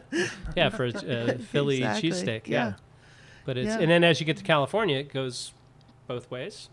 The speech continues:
Speaker 2: In
Speaker 1: Right.
Speaker 2: California, and then, uh, Parmigiano Reggiano sells better in San Francisco than it does in San Diego.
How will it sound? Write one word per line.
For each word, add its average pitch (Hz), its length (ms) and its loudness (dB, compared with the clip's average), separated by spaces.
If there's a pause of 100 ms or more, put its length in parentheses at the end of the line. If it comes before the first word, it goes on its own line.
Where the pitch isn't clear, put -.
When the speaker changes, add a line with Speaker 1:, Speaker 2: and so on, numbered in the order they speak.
Speaker 2:
In 190 60 -14
Speaker 1:
Right. 123 80 -10
Speaker 2:
California, 180 560 0 (580)
and 139 120 0
then, 135 320 2 (340)
uh, 127 260 0
Parmigiano 156 540 4
Reggiano 139 500 0
sells 131 260 -4
better 127 280 -2
in 113 120 -2
San 120 220 -4
Francisco 127 560 -4
than 123 140 -6
it 120 100 -10
does 123 220 -8
in 113 60 -10
San 113 240 -10
Diego. 127 440 -6